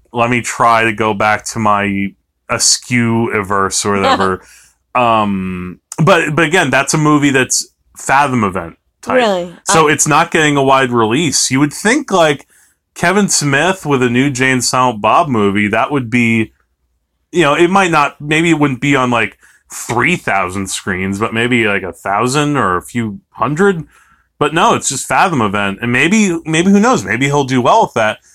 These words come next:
Speaker 1: But then this movie, which really is almost, like, direct-to-video quality,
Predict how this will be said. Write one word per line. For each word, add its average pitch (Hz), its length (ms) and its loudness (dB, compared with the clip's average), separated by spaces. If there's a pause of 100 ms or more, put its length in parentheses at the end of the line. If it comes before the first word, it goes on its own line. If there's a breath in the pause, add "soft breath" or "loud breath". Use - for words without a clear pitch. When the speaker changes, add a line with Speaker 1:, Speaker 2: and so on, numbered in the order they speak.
(680 soft breath)
Speaker 1:
But 156 240 0
then 180 340 2
this 277 340 4
movie, 123 680 2 (500)
which 214 300 2
really 330 460 4
is 202 180 4
almost, 208 440 4
like, 165 340 0 (840)
direct-to-video 143 1200 2
quality, 117 840 4